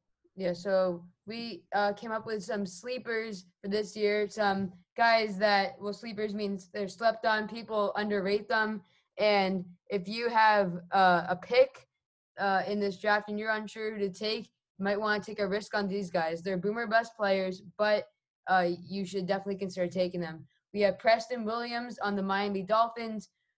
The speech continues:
who, uh, will be the number two receiver on this team behind Devontae Parker. This team's gonna be throwing the ball a lot, especially because they don't really have a starting running back with Matt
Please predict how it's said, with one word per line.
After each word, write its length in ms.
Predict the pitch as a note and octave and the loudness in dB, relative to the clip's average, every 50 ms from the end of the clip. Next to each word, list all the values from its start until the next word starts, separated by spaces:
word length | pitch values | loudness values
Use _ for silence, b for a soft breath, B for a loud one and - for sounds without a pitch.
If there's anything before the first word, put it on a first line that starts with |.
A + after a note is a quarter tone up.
| _ - | _ -8
who, 380 | A#3 A#3+ A#3+ A#3+ A3+ G#3+ G#3 G3+ | -4 -2 -2 -2 -2 0 0 0
uh, 320 | - G3+ G#3 G3 F#3+ F#3 | 2 2 4 4 4 4
will 200 | F#3 G3+ A3+ A#3 | 2 0 -2 -6
be 120 | G#3 B3 A#3+ | -6 -6 -4
the 100 | A3+ G#3+ | -4 -4
number 280 | G#3+ A3+ A#3+ A#3 A#3 | -2 -2 -2 -2 -4
two 220 | A3 - - B3 B3+ | -8 -10 -10 -10 -10
receiver 580 | A3+ B3 A#3+ - A#3 A3+ G3+ G3+ A3 A3 G3+ | -10 -10 -12 -12 -10 -10 -8 -6 -4 -4 -2
on 100 | G3+ G#3 | -2 -2
this 160 | G#3 G#3 F#3+ - | -2 -4 -6 -6
team 140 | - G#3 G3+ | -8 -8 -8
behind 320 | F#3 F#3+ G3 F#3+ G3 G3 | -4 -4 -2 -2 -2 -4
Devontae 480 | F3+ F#3 F3 F#3 F#3+ F#3+ F#3+ F3+ F3 F3 | -4 -2 -2 -2 -2 0 -2 -4 -4 -4
Parker. 540 | - G3+ G3+ G#3 G3+ - A3 G#3+ G#3+ G#3 G#3+ _ _ _ _ _ - | 0 0 0 0 0 -2 -2 -2 -2 -4 -6 _ _ _ _ _ -10
This 160 | A3+ A3+ - | -8 -8 -8
team's 160 | B3+ A#3+ G#3 | -8 -8 -8
gonna 100 | A#3+ A3+ | -6 -6
be 120 | G#3 G#3 | -6 -6
throwing 280 | G3+ - G#3+ G#3+ G#3 G#3 | -6 -2 -2 -2 0 0
the 80 | G#3 G3 | -2 0
ball 320 | F3+ G3+ G3 G3+ G#3 G3+ | 2 2 6 6 4 4
a 80 | - G3 | 4 -2
lot, 380 | F#3+ F#3 G3+ A3+ A3+ A3+ A3 - - - | -2 0 2 4 4 4 4 0 -4 -8
especially 400 | - - A3 G3+ - G#3+ G#3 G#3 | 0 0 0 0 0 -4 -4 -4
because 480 | F#3 G3+ G3 - G3+ G3 G3 F#3+ F#3 _ _ _ _ _ - | -4 -4 -2 0 0 2 0 -2 -4 _ _ _ _ _ -4
they 80 | G#3 | -2
don't 140 | G#3 G#3+ G#3 | -2 -2 -2
really 200 | G#3+ G#3+ G#3+ A3 | -4 -6 -6 -4
have 360 | G#3+ G#3+ G3+ G3+ F#3+ F#3+ F3+ - - _ - | 0 2 2 4 4 2 0 -4 -12 _ -10
a 60 | - F3+ | -10 -8
starting 340 | - - G3+ G3+ G3 F#3+ | -4 -2 -2 -2 -2 -2
running 240 | F#3 G3+ G#3+ A3+ A3 | -4 -4 -4 -4 -2
back 220 | G#3+ A3 A3 G#3+ G#3+ | 0 0 0 0 -2
with 180 | G3 F3+ E3+ | -6 -6 -4
Matt 240 | F#3+ G#3 A3 A3 G#3+ | -2 -2 0 -2 -2